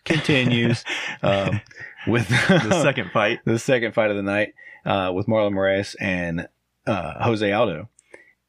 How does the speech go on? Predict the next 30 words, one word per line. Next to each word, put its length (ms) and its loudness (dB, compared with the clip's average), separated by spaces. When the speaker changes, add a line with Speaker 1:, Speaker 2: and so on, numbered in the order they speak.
Speaker 2:
This 220 -2
was 140 -6
a 60 -16
phenomenal 560 -2
fight. 160 -2
Speaker 1:
This 120 0
was 140 0
a 80 -2
great 560 -2
fight, 400 -2
potential 480 -2
fight 220 0
of 60 -2
the 60 -4
night. 360 0
Speaker 2:
Super 500 -4
high 200 0
pace. 560 -4
Speaker 1:
Uh, 560 -4
but 400 -4
a 80 -4
controversial 640 -2
ending 320 0
for 140 -4
me. 400 -2
Speaker 2:
Yeah, 380 0
for 160 -4
me 160 -2
too. 580 -2
Uh, 240 -2